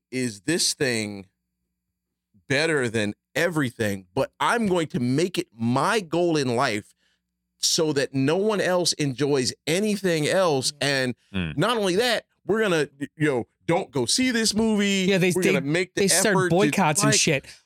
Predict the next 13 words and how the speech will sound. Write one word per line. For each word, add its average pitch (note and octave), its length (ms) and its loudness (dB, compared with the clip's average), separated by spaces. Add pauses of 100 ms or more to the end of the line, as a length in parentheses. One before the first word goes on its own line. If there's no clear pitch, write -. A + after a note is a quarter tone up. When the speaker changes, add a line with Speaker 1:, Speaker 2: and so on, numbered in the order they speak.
(120)
Speaker 4:
Also, A#3+ 220 2
too, A#3 180 2
they're F#3 140 4
living C4+ 240 2
in G3+ 100 2
a C#3+ 60 0
fantasy D4 680 0
world B2+ 380 2
of, D3 480 2 (340)
well, E3 280 4
you E3+ 140 4
know, F#3 200 4
like, D#3+ 260 0